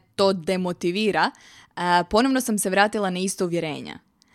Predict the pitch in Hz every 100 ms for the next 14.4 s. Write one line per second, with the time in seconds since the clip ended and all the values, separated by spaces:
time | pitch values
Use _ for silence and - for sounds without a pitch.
0 | _ - 180 - 180 180 190 214 262 240
1 | 165 143 - - 180 185 190 202 233 226
2 | 220 214 208 - 160 170 180 175 156 156
3 | 240 - _ _ _ - 185 226 262 240
4 | 220 202 - 202 262 226 226 214 208 175
5 | 165 165 - 147 85 - - _ _ 180
6 | 185 180 190 202 190 220 247 202 185 175
7 | 226 254 240 220 196 - 214 202 196 190
8 | 160 - - - - - 202 - 175 160
9 | - 131 82 - - _ _ _ _ -
10 | 220 233 262 277 254 202 202 185 180 185
11 | 180 220 208 - 214 190 180 185 - 175
12 | 170 170 165 190 208 202 190 - - 180
13 | 175 170 160 151 - 190 214 - 196 180
14 | 175 - 143 208